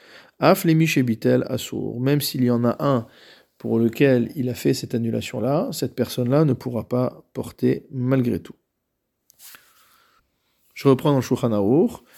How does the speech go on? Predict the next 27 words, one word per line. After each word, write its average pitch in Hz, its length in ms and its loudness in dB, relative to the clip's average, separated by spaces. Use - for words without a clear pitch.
Veyesh 143 380 6
omrim, 120 440 0
il 123 120 0
y 120 40 2
a 127 60 2
un 139 80 0
autre 156 220 -2
avis 120 240 2
selon 131 260 2
lequel, 120 480 2
shedai 165 580 2
shiomar 143 540 0
reshutim 143 500 -2
evutelet 127 580 0
lekulechem. 110 680 -6
Il 117 80 -4
lui 117 80 4
suffit 135 320 2
de 123 100 2
dire, 143 420 0
mon 127 200 0
domaine 127 400 2
est - 180 -4
annulé 117 380 2
pour 120 160 -6
vous 110 140 -8
tous. - 440 -14